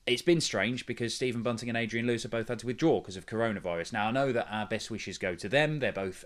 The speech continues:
asymptomatic, I understand. I've seen updates from Stephen. I've, I've messaged him back and forth, certainly. He, he seems like he's doing all right. But it is probably, uh,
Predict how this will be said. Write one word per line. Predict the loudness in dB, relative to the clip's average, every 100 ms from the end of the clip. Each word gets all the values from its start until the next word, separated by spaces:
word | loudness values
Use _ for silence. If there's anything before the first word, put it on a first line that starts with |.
| -6
asymptomatic, | -4 -4 -6 -8 -4 -2 -2 -4 -6
I | -6 -4
understand. | -6 -4 -4 -4
I've | -4
seen | -2 -2
updates | -2 -4 -4 -6
from | -10
Stephen. | -8 -6 -6 -6
I've, | -8
I've | -10 -14 -18 -8
messaged | -6 -4 -8 -12
him | -10 -6
back | -6 -6
and | -8
forth, | -8 -8 -6
certainly. | -6 -6 -8 -12 -14 -16 -20 -20 -4
He, | -2 0
he | -2
seems | -2 -2 -2 -2
like | -4 -6
he's | -10 -6
doing | -2 -2 -2
all | 2
right. | 2 2 -4 -18 -20 -20 -8
But | 0 0 0 _ -4
it | -4
is | 0 0 0 -2 -6 -8 -12 -20 -20 -20 -18
probably, | -10 2 4 4 4 2 -2 -2 -4 -8 -14 _ _
uh, | -20